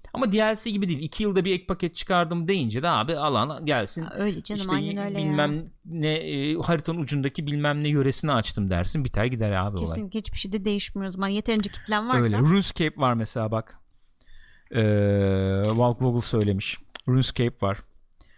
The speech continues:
Speaker 1: Var yani.
Speaker 2: Var var. Yani bakalım ne olacak ya. Ya çünkü şeyi de düşünüyorum şimdi. WoW ilk çıktığında diyorsun işte on beş
Speaker 1: Hı hı.
Speaker 2: sene olmuş. O zamanki oyun anlayışıyla bugünkü her şey çok değişti. Mesela
Speaker 1: Tabii canım.
Speaker 2: bir mobil
Speaker 1: Bambaşka.
Speaker 2: hadise çıktı ortaya. Bütün her şeyi
Speaker 1: Bambaşka.
Speaker 2: değiştirdi yani.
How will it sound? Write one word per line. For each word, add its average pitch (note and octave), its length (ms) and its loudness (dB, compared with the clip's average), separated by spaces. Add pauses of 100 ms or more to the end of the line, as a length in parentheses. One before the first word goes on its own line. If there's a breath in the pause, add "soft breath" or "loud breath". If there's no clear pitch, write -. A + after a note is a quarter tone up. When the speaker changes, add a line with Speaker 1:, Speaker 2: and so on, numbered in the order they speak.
(200 soft breath)
Speaker 1:
Var C#4+ 220 2
yani. E4 480 0 (120)
Speaker 2:
Var F#3+ 200 -6
var. E3+ 280 -10 (520 loud breath)
Yani B3 380 0
bakalım F#4+ 360 -6
ne G4+ 40 -6
olacak C4 260 -6
ya. G3+ 180 -2
Ya C4 140 0
çünkü - 260 -8 (180)
şeyi E4 260 -2
de F#4 80 -2
düşünüyorum G3+ 320 -6
şimdi. G3 180 -6
WoW C4+ 260 0
ilk D4 140 -12
çıktığında G3 400 -8
diyorsun B3+ 260 -6
işte - 220 -10
on A#3+ 200 0
beş F#3 100 0
Speaker 1:
Hı E3 40 -4
hı. E3+ 40 -4
Speaker 2:
sene G#3 220 -2
olmuş. - 340 -6 (500 loud breath)
O A#3+ 80 2
zamanki D4+ 420 0
oyun A#3+ 440 -2
anlayışıyla G#3+ 1120 -4
bugünkü G3 460 -6 (500)
her B3+ 180 -4
şey - 180 -6
çok - 240 -4
değişti. A#3 340 -2
Mesela G#3+ 220 -2
Speaker 1:
Tabii A2+ 180 -4
canım. A2+ 280 -4
Speaker 2:
bir C4+ 60 0
mobil A#3+ 380 4
Speaker 1:
Bambaşka. A#3 200 4
Speaker 2:
hadise C#4 360 0
çıktı - 260 -2
ortaya. B3 560 0
Bütün D4+ 200 -2
her C#4 160 4
şeyi A3 180 0
Speaker 1:
Bambaşka. G3 120 0
Speaker 2:
değiştirdi F#3+ 440 -4
yani. F#3+ 320 -4